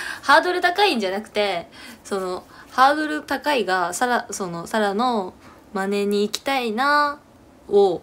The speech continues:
の気持ちが、そのハードルに超えてないだけなんで。スイパラもそうです。スイパラもハードル高くていけないよ、なんて声言ってる人いますけど、関係ない。関係ないです。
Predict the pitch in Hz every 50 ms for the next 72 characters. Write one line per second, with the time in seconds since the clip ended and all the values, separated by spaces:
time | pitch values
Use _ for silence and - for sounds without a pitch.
0 | - - 202 214 208 202 - 208 202 214 214 - 208 214 214 190 175 170 - 185
1 | 185 190 208 214 220 202 220 214 214 214 214 202 170 - - - - 208 202 208
2 | 208 208 202 208 190 165 160 160 - 180 165 151 151 160 147 135 - - - -
3 | - - - - - - - - - - - - - - - - - 196 196 -
4 | 208 196 190 185 185 190 190 - 190 175 170 - - - - - - - - -
5 | - - - - - - - - - - - - 185 175 - 202 190 190 190 185
6 | 196 196 202 196 196 190 208 208 208 214 220 - 233 220 - - - 190 160 -
7 | 208 208 233 240 240 226 208 180 165 165 - - - - - - - - - -
8 | - - - - - - - - - 175 170 170 160 190 175 - 180 170 165 165
9 | 160 160 - - 170 170 165 - - - 180 170 165 165 170 175 - - - -
10 | - - - - - - 175 170 165 175 160 160 160 156 - - - - - -
11 | - - - - - - - - - - - - - - - - - 170 165 160
12 | - 160 160 - - - - - - - - - - -